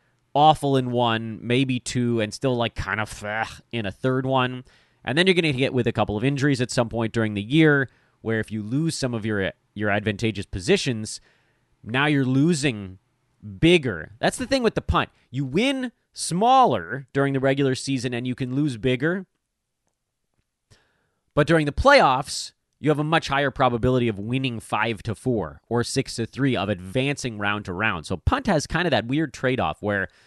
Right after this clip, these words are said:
uh, it's harder to be the top two team and get that first round bye, which in my opinion is one of the most important things in head-to-head leagues 'cause there's so much chance in a playoff week. If you would, can avoid one week,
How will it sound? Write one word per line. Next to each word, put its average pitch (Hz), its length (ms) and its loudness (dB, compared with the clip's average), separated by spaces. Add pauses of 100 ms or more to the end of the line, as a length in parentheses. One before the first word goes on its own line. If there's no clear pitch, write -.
(600)
uh, 104 260 0
it's - 140 -8
harder 160 320 4
to 147 60 0
be 135 120 2
the 120 140 2
top 127 300 -2
two 127 160 -4
team 131 260 -4
and 104 120 -8
get 131 200 0
that 120 160 -2
first 101 240 -8
round 87 200 -6
bye, 78 220 -4
which 92 180 -6
in 95 80 -10
my 139 200 2
opinion 107 340 2
is 92 160 -8
one 98 160 -4
of 90 60 -4
the 90 60 -6
most 101 260 -4
important 92 380 -10
things 92 500 -8
in 107 140 -4
head-to-head 95 500 -4
leagues 87 320 -8
'cause 92 280 -8 (1120)
there's 123 200 0
so 175 240 6
much 160 220 0
chance 160 560 -2
in 143 100 0
a 110 40 -4
playoff 160 420 4
week. 127 200 -2
If 123 140 -8
you 165 80 4
would, 165 160 4
can 160 80 2
avoid 160 300 6
one 165 280 2
week, 196 320 0